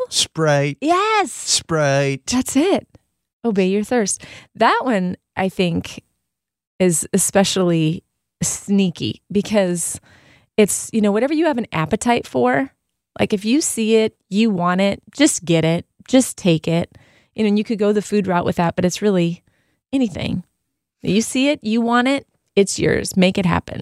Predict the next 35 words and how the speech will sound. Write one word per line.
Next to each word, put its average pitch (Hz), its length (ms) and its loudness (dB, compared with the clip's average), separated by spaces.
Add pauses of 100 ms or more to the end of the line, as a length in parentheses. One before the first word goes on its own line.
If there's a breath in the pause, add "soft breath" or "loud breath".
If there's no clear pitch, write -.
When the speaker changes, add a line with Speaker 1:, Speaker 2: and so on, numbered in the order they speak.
(160)
Speaker 1:
Or 160 140 2
you 208 120 -2
could 110 220 -2
shift - 340 -2
it 104 180 0
to 113 240 0
the 98 120 -2
good, 127 440 0 (480 soft breath)
obey 110 340 2
your 104 160 0
thirst 113 400 0
for 98 140 -2
God. 104 460 0 (420 loud breath)
Speaker 2:
Right? 185 320 0 (180)
That'd 190 160 0
be 190 100 4
a 185 40 0
good 170 300 -2
spin 156 320 -2
to - 60 -10
put 165 180 0
on 143 140 2
the 135 160 0
obey 156 200 0
your 208 80 4
Speaker 1:
Right. - 160 0
Speaker 2:
thirst. - 320 -8 (280)
Speaker 1:
It's 123 160 0
gotta, 127 420 2 (800 loud breath)
we've 135 160 -2
gotta 127 180 2
replace 131 440 0
those 107 200 0
gods 104 640 0 (560)
with 101 580 -2